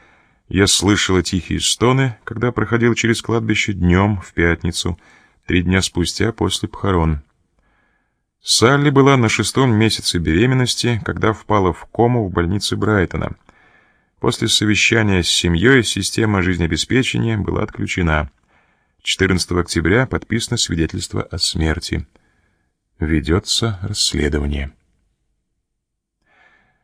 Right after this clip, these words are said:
Заместитель главного редактора изъял все подробности о царапинах на крышке гроба, о ногтях Салли Дональдсон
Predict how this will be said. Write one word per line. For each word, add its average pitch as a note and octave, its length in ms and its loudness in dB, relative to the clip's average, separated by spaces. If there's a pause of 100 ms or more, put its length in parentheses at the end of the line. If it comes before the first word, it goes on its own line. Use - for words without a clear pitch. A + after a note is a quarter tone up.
(180)
Заместитель D#3+ 600 4
главного E3 360 6
редактора E3+ 480 4
изъял C3 580 4
все - 360 2
подробности B2 880 4
о - 180 -2
царапинах B2+ 680 2
на F2+ 140 2
крышке E2 400 -4
гроба, A2+ 440 0 (420)
о - 120 0
ногтях C3 460 4
Салли A2+ 300 4
Дональдсон G2 560 0